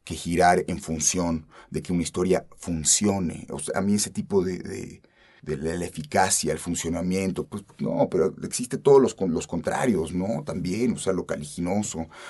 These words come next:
el caos, el, el, la confusión, o sea,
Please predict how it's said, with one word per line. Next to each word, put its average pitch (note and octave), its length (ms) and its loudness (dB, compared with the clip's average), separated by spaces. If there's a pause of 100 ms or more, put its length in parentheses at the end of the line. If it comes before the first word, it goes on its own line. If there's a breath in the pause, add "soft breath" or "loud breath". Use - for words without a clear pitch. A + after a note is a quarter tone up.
(160 loud breath)
el D2 160 -12
caos, F#2 580 4
el, - 220 -8
el, D#2 140 -8
la - 220 -6
confusión, F#2 800 2
o D2+ 40 -2
sea, F#2+ 200 2